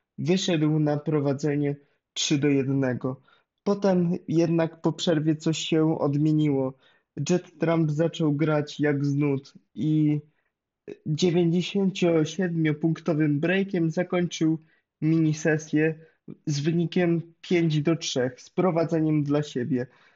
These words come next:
Było to zwiastunem pięknej i ofensywnej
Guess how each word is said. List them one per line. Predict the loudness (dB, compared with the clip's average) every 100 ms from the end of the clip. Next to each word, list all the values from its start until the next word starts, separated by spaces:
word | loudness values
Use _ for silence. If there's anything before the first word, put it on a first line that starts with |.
| _ -6
Było | 0 2 2
to | 2 0
zwiastunem | 0 0 0 -2 -4 -2 0 0 -2 -6 _ -14 -14
pięknej | -4 0 0 -2 -2 0 0 -2
i | -2 0 0
ofensywnej | -2 -2 -2 -2 -2 0 0 0